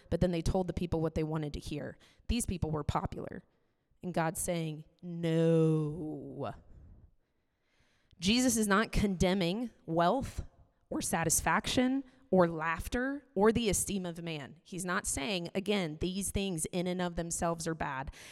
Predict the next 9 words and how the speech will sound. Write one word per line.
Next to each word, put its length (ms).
In 120
fact, 360
I 60
wanna 220
say 160
specifically 720
with 160
the 80
laughter 560